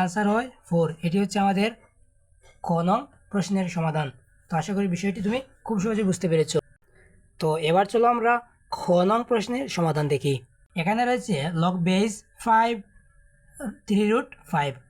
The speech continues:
অর্থাৎ আমাদেরও এই পূর্বের নিয়মে এক খ এর নিয়মটি একটু ফলো করতে হবে। কীভাবে?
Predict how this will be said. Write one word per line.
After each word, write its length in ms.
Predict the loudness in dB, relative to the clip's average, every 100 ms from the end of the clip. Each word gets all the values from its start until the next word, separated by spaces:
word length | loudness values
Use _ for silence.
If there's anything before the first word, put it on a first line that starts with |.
| -6 -4
অর্থাৎ 280 | 0 -2 -2 -2
আমাদেরও 340 | 0 0 0 -2 -4 -20 _ -14 -6
এই 140 | -4 -2
পূর্বের 280 | 0 0 0
নিয়মে 240 | 0 0 -2 -4 -4
এক 80 | -4 -10 -4
খ 20 | 0 2
এর 80 | 2 0
নিয়মটি 300 | -2 0 -2 -4 _ _ _ -10
একটু 140 | -6 -2
ফলো 160 | 0 0
করতে 140 | 0 0
হবে। 120 | 0 0 -6 _ -6
কীভাবে? 320 | -2 2 2